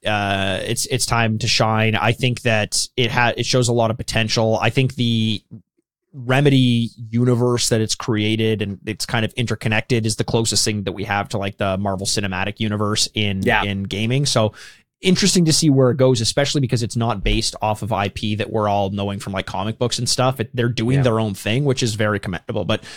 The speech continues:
Speaker 1: that's one for you, and that puts the score at five to two with only two categories left. Um, um, so I don't know how I'm gonna catch up. I'm
Speaker 2: I've
Speaker 1: not sure
Speaker 2: locked
Speaker 1: if
Speaker 2: it
Speaker 1: it's gonna
Speaker 2: in.
Speaker 1: happen.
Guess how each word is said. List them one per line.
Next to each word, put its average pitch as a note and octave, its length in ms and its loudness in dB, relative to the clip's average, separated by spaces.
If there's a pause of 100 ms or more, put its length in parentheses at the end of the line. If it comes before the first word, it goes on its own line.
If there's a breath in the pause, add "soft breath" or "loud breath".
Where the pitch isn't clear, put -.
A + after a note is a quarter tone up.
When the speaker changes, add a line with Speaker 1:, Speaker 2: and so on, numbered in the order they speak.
(120)
Speaker 1:
that's D#3+ 200 2
one E3 120 4
for C#3+ 100 2
you, D3 200 8
and C3 100 6
that C3+ 180 2
puts C3+ 220 2
the B2+ 80 0
score A#2+ 420 2
at B2 220 4
five A2+ 340 0
to A2+ 100 -6
two C3 380 4 (220 loud breath)
with D3 160 2
only D#3+ 260 4
two C#3 240 2
categories A#2 560 2
left. A#2 380 -2 (340 soft breath)
Um, G2 560 2 (160)
um, F#2+ 800 0 (320)
so B2+ 160 2
I B2+ 80 4
don't C#3+ 160 4
know D3 160 6
how D#3 240 6
I'm D#3 100 4
gonna D3 160 4
catch D3+ 300 4
up. D#3+ 260 4
I'm B2 100 0
Speaker 2:
I've C3 80 6
Speaker 1:
not F#3+ 100 10
sure G#3+ 80 8
Speaker 2:
locked G#3+ 80 4
Speaker 1:
if - 0 -
Speaker 2:
it A3+ 100 8
Speaker 1:
it's - 20 8
gonna E3+ 120 8
Speaker 2:
in. B2+ 60 6
Speaker 1:
happen. C3+ 360 0